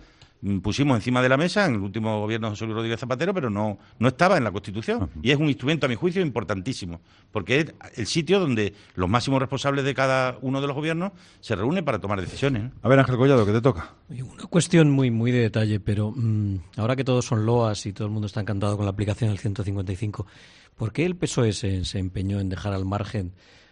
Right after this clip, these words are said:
Speaker 3: del control, mm, constitucional de todo lo que es el aparato político de la Generalidad de Cataluña, precisamente todo el conglomerado de medios de comunicación, eh,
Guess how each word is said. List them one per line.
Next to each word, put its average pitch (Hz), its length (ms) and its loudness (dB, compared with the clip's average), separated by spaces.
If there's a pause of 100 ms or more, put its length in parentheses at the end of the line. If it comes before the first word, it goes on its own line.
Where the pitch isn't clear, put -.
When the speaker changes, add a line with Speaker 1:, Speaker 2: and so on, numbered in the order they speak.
(140)
Speaker 3:
del 98 200 -4
control, 110 680 -2
mm, 104 300 -2
constitucional 113 1120 -2
de 98 100 -2
todo 107 240 -4
lo 107 100 -2
que 110 80 -8
es - 80 -8
el 107 80 -4
aparato 98 440 -6
político 92 680 -10 (440)
de - 80 -8
la 95 100 -4
Generalidad 98 380 -2
de 101 80 -2
Cataluña, 92 720 -4 (100)
precisamente 101 880 -2
todo 110 280 -4
el 107 60 -2
conglomerado 101 760 0
de 95 60 -4
medios 101 240 -4
de 98 100 -6
comunicación, 95 800 -4
eh, 92 340 -4